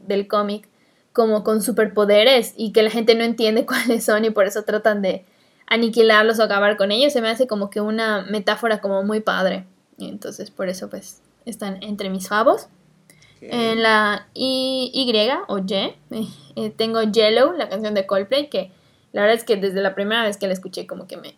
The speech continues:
Speaker 1: me gustó mucho y, eh, no sé, es como que es, eh, tiene un lugarcito <laughs> en, en mi corazón.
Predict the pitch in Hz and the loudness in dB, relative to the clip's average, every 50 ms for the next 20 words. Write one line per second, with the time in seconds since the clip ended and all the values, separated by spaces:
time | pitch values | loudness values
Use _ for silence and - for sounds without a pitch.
0 | _ - 190 196 190 185 185 190 208 202 196 190 190 254 247 - 349 320 277 - | _ -10 -8 -8 -8 -8 -6 -4 -4 -4 -2 -2 -2 -2 -2 0 0 0 0 -2
1 | - - 180 180 180 - - _ - - - - - - - 202 214 214 - 196 | -4 -8 -10 -10 -10 -12 -16 _ -20 -20 -18 -18 -18 -14 -10 -10 -10 -8 -8 -10
2 | 185 208 _ - - 214 - - 240 208 196 190 185 185 170 175 - - - 196 | -12 -14 _ -16 -16 -16 -12 -10 -8 -8 -6 -8 -8 -12 -14 -14 -14 -10 -10 -10
3 | 196 - - - 233 - - _ 302 311 339 359 349 311 262 247 240 - - 240 | -10 -6 -6 -6 -6 -6 -2 _ 0 0 2 2 4 6 6 6 4 2 0 -2
4 | 220 247 254 233 247 - - 233 220 220 214 - 202 196 196 196 202 185 185 190 | 0 0 0 0 -2 -4 -4 -2 -2 -4 -4 -4 -4 -4 -4 -4 -6 -8 -10 -12